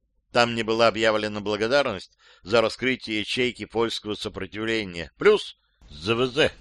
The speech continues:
активно поддерживала уничтожение гитлеровцами евреев. Помогала им в этом отношении. А, насколько я помню, основными местными партизанами в этих местах были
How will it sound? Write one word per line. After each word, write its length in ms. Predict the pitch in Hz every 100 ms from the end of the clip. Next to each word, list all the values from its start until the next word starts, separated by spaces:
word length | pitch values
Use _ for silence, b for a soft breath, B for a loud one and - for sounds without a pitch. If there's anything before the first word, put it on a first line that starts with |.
| _ _ _ _ -
активно 440 | 101 160 185 175
поддерживала 880 | - 120 90 123 156 135 151 151 139 b b -
уничтожение 880 | 123 127 - 101 92 127 143 139
гитлеровцами 760 | 95 107 113 120 117 - 110 123
евреев. 680 | 135 151 101 69 67 - - _ _ _ _ _ -
Помогала 480 | 135 151 123 123
им 160 | 120 120
в 40 |
этом 320 | 117 113 113 110
отношении. 760 | - 110 - 104 104 98 90 _ _ b b b -
А, 260 | 107 113
насколько 480 | 110 107 - 107 107
я 140 | 107
помню, 420 | 101 143 143 113 98
основными 560 | - 104 110 110 104
местными 480 | 101 107 - 95 98
партизанами 760 | - 98 90 92 110 160 117
в 60 | 92
этих 300 | 98 - -
местах 420 | 113 104 92 80
были 340 | 107 160 135